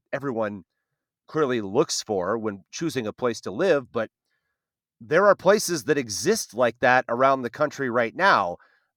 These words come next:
I guess you're simply saying, "We're going to do it, and we're going to allow for middle-class workers to come in and,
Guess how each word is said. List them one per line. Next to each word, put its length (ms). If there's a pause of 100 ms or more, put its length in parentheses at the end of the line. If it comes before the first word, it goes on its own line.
(100)
I 100
guess 380
you're 100
simply 420
saying, 480
"We're 200
going 260
to 60
do 240
it, 100
and 100
we're 120
going 220
to 120
allow 260
for 200
middle-class 800
workers 540
to 100
come 220
in 240
and, 240